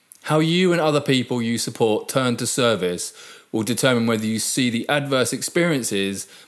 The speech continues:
and the fallout as an unmitigated tragedy or as an opportunity to find new and better ways to live and operate. So for me,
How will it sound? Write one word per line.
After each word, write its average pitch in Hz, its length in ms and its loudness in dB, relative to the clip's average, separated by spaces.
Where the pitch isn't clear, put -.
and 135 160 2
the 127 40 2
fallout 95 760 2
as 110 140 -2
an 113 160 -2
unmitigated 113 720 -2
tragedy 107 720 -2
or 127 560 4
as 117 120 0
an 110 100 0
opportunity 104 520 -2
to 107 80 -4
find 107 340 0
new 117 480 0
and 120 160 -4
better 107 240 -2
ways 95 520 -2
to 98 80 -6
live 95 520 -4
and 104 140 -8
operate. 87 600 -8
So 110 180 0
for 120 120 2
me, 135 440 4